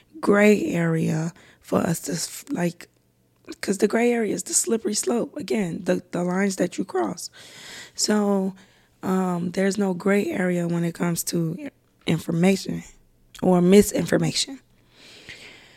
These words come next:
So I'm like, we're, like, talking in email. I, <sighs> I know you have to sometimes, but I really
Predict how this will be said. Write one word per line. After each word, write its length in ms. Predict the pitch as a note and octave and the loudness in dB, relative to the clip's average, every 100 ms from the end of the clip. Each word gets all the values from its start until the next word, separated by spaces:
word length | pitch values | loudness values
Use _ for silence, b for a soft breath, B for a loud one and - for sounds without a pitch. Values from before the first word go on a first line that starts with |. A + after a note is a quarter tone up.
| B B _ | B B _
So 600 | - - B3 B3 A#3+ A#3 B B B B B B B | -6 2 4 4 4 2 B B B B B B B
I'm 220 | F#3 F#3+ F#3 | 0 0 2
like, 240 | F3 F3+ | -2 0
we're, 120 | F3+ | 0
like, 160 | F3 - | 0 -4
talking 340 | - A3 A#3 | -4 -2 0
in 100 | A3 | 0
email. 560 | G3+ G3+ F#3+ F#3+ F#3 F3+ B B B B B - | 2 0 0 0 -2 -4 B B B B B -12
I, 200 | G3 F3+ - _ _ _ _ _ | -6 -6 -6 _ _ _ _ _
<sighs> 1080 | F3 - - - - - - - - _ _ | -12 -12 -14 -18 -20 -20 -20 -20 -20 _ _
I 120 | F#3+ G#3+ | -2 2
know 160 | A3 | 4
you 200 | G3+ F3+ | 2 2
have 260 | E3+ F#3 F3+ | 2 0 0
to 120 | F#3+ | -6
sometimes, 540 | F3+ F3+ F#3 F3+ F3+ F3 | -2 -2 -2 -4 -4 -4
but 140 | F3 | -4
I 60 | E3 | -2
really 480 | F#3+ A3+ G#3 G3 | 0 0 0 -4